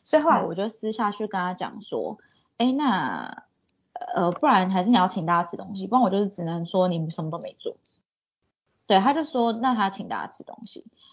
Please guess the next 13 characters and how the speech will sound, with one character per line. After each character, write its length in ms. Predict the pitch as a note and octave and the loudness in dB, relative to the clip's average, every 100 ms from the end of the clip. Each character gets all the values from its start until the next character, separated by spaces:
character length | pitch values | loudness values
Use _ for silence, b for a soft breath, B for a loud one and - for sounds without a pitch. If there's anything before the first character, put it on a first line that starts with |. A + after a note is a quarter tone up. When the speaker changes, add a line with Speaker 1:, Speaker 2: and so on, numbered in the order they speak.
| b _ | b _
Speaker 2:
嗯。 140 | - B2 | -8 0
Speaker 1:
结 100 | C#4 | 4
果 140 | F4 | 4
我， 360 | D4 F#3+ E3+ - | 4 4 2 0
因 100 | - | -2
为 60 | F#4 | 0
我 140 | D4+ | 2
又 100 | G3 | 2
不 140 | A#3 D#4 | 0 -4
好 240 | C4 E3+ | -2 0
意 100 | F3 | -2
思 400 | A3+ F3+ - - _ | -4 -4 -4 -10 _
不， 360 | D#4 C4+ G3 | -4 -2 -2